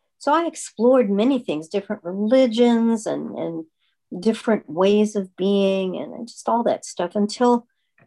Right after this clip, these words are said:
I, I don't know, I just condensed all the things that resonate with me and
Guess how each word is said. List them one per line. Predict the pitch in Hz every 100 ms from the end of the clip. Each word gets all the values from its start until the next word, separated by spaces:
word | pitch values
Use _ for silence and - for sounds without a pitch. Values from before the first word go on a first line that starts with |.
| _ _ _ _ _
I, | - 180 190 190 185 _ _ -
I | 147 165
don't | 175 160
know, | 160 165 _ -
I | - 190
just | 208 -
condensed | - 214 196 208 196 -
all | 202
the | 240
things | 240 214 196
that | -
resonate | 175 190 190 190 175 -
with | 175 _ -
me | 220 208 180 196 _ _ _ _ _ _ _ _ -
and | 190 180 180 180